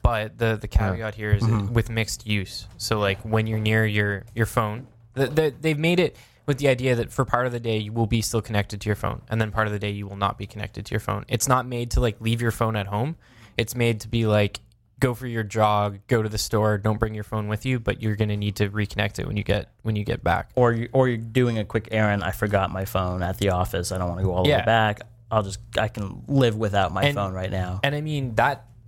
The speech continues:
Speaker 1: that use case doesn't appeal to me. I like the way that the Apple Watch works right now. I use it for notification triage. I don't use it for fitness or anything, but I do understand that other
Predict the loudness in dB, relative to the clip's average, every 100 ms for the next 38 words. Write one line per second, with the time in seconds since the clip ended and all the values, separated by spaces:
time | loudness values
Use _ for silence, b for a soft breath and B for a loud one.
0 | -10 2 2 2 -8 -6 -6 -4 -2 -2
1 | -2 -8 -2 0 0 0 -2 -2 0 0
2 | 2 0 0 2 2 2 0 2 4 2
3 | 2 2 2 -2 0 -2 0 2 2 0
4 | -2 -4 -6 -4 -2 -2 -2 -2 -2 -2
5 | -4 0 2 2 0 -4 -4 -2 -4 -4
6 | -6 -2 -2 -2 -6 -4 -2 -2 -4 b
7 | b b b 0 0 2 2 2 2 0
8 | 0 0 0 0 0 0 -2 -2 0 0
9 | -2